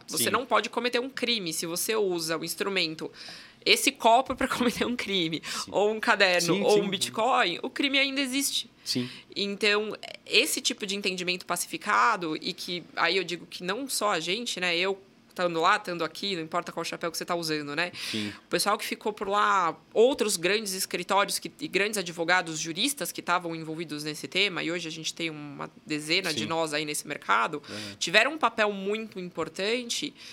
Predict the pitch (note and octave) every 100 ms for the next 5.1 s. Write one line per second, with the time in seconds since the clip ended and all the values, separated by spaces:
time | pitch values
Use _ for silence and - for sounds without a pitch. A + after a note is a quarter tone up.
0 | - - - D#3+ A#3 C4+ - - _ _
1 | F3 G#3 A3+ B3 A3+ B3 B3 A#3+ A#3 A#3+
2 | A#3+ G#3+ G#3+ A#3 F3+ D3 C#3+ - - -
3 | - G3 F#3 C#4 A3 G#3+ G3 F3 E3+ G#3+
4 | F#3+ F#3 - E3+ F#3+ F#3 F3 D#3+ D#3+ F#3+